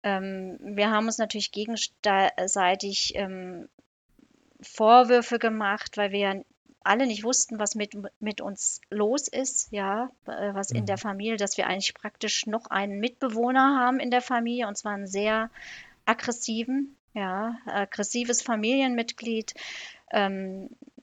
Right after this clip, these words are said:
Speaker 1: es gab sehr viel Streit. Mein Mann ist mindestens einmal die Woche heulend aus dem Haus gelaufen, so stark mit betroffen war er. Für die Kinder war am belastenden, dass wir uns doch sehr viel gestritten haben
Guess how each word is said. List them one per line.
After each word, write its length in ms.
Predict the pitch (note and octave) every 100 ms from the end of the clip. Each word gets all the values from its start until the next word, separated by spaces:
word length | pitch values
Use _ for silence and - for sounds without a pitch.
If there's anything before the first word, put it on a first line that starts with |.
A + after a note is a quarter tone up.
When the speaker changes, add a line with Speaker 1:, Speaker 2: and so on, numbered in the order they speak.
| -
Speaker 1:
es 140 | - -
gab 240 | G3+ -
sehr 160 | F#3+ G#3
viel 160 | G3
Streit. 640 | - - - - - -
Mein 260 | G#3 G3 F#3
Mann 260 | E3+ F#3 F#3+
ist 540 | F#3+ - - - - _
mindestens 600 | F#3+ G3 G#3 F#3+ - F#3+
einmal 360 | - F3+ F#3+ F#3
die 160 | F3+ F3+
Woche 280 | F3+ F#3+
heulend 720 | F3+ - E2 G3+ G3 - - - _ -
aus 200 | G3 -
dem 200 | G#3 G3
Haus 340 | - G#3+ -
gelaufen, 560 | A3 G#3 F#3 G3+ - G3+
so 480 | G3+ G3 G3 - -
stark 460 | - G3+ F3 -
mit 220 | G#3 - -
betroffen 500 | - - G3 G3+ F#3+
war 180 | F#3
er. 180 | F#3 F3+ - -
Für 100 | G#3+
die 100 | G#3+
Kinder 480 | - C4 C4 A#3 G#3
war 200 | G3+ F#3
am 160 | G3+
belastenden, 880 | G3+ F#3+ A3+ - - A#3 G#3+ G#3 G#3 - - - -
dass 200 | G3 -
wir 120 | F#3
uns 120 | G3
doch 100 | G3
sehr 220 | - G3+
viel 180 | - G3+
gestritten 580 | - - - A#3+ B3+ A#3
haben 440 | A3+ G#3 G#3+ G#3+